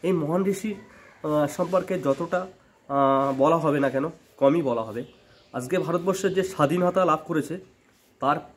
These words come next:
প্রত্যক্ষ পরোক্ষভাবে এই মহান ঋষির অবদান কিন্তু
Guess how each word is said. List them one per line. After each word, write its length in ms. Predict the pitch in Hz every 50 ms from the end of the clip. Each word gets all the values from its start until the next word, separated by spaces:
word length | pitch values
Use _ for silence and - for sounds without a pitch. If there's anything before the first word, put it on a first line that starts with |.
| _ _
প্রত্যক্ষ 420 | - 151 147 - 190 196 190 - 196
পরোক্ষভাবে 580 | - 143 156 151 - - 151 143 127 - - - - - - _ -
এই 100 | 156 156
মহান 340 | 147 127 117 131 139 147 147
ঋষির 240 | 143 - - 220 - - - - - - _ -
অবদান 380 | 117 120 131 131 151 156 175
কিন্তু 280 | 170 - 156 143 -